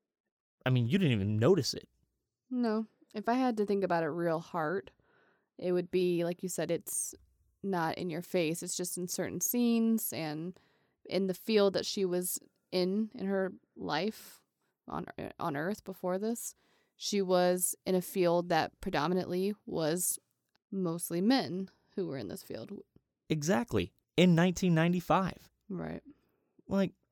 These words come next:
Speaker 1: there has been a lot of progress between nineteen ninety-five and today, and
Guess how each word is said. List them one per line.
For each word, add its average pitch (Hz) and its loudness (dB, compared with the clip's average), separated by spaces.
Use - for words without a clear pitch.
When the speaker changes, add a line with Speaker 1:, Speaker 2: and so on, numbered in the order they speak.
Speaker 1:
there 151 4
has 190 4
been 170 6
a 135 6
lot 147 4
of 170 0
progress 151 4
between 135 0
nineteen 170 0
ninety-five 165 4
and 135 0
today, 143 6
and 131 4